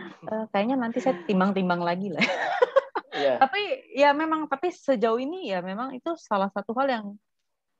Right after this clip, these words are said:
Speaker 1: saya nggak bisa, apa ya, masih ada niatan kayak saya mikir,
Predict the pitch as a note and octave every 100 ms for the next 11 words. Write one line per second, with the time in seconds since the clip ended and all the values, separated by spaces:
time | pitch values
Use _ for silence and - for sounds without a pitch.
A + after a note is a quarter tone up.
0 | _ _ _ - A#3+ C4 E3 D#3 D#3+ D#3+
1 | D3 C#3+ C3+ - - G#3+ C3+ B2+ _ _
2 | - _ _ _ _ _ _ _ _ _
3 | _ _ _ _ _ - A3+ A#3 B3+ A#3+
4 | A#3+ A3+ C#4 C#4 A#3 C#4 C4 G#3 C4+